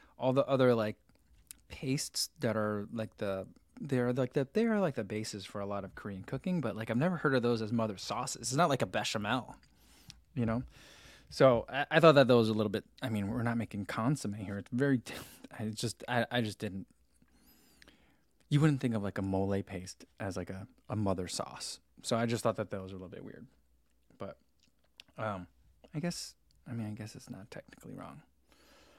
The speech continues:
But just, uh, very different than how I've, I'm used to, um,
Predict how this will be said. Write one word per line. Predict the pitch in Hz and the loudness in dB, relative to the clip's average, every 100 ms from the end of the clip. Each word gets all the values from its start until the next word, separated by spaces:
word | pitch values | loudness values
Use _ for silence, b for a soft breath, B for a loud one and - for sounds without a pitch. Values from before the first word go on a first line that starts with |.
| b b b - | b b b 0
But | 143 | 2
just, | 131 123 | 4 2
uh, | - 123 120 | -2 -2 -2
very | 143 143 127 | 4 4 6
different | 123 113 107 | 2 0 -2
than | 107 | -2
how | 107 107 | -2 -2
I've, | 104 - - - - | -4 -8 -20 -20 -6
I'm | 117 | 0
used | 120 120 | 2 2
to, | 131 127 - - _ _ - - | 0 0 -2 -20 _ _ -16 -6
um, | 113 107 104 98 | -4 -2 -4 -6